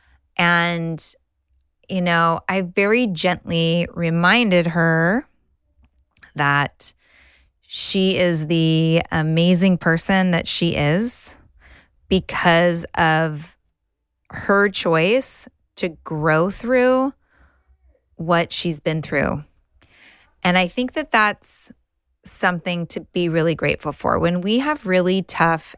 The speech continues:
experiences, we have an opportunity, wh-, and the, and when we choose into healing from those tough experiences, we are molding and developing who we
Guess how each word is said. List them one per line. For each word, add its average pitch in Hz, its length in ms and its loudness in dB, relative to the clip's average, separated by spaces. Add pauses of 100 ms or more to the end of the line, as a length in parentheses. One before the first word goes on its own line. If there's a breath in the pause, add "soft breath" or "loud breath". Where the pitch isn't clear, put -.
experiences, 185 1200 -2 (1400 soft breath)
we 220 220 0
have 285 180 2
an 226 100 2
opportunity, 190 1120 0
wh-, 175 140 -2
and 190 200 2
the, - 140 0
and 190 120 2
when 190 160 4
we 233 400 4
choose 220 340 2
into 196 280 0
healing 254 580 0
from 269 220 0
those 269 320 -2
tough - 240 -6
experiences, 262 1080 -2 (720 loud breath)
we 247 500 4
are 185 560 4
molding 247 880 2
and 185 200 -4
developing 180 760 0
who 262 500 -4
we 226 280 0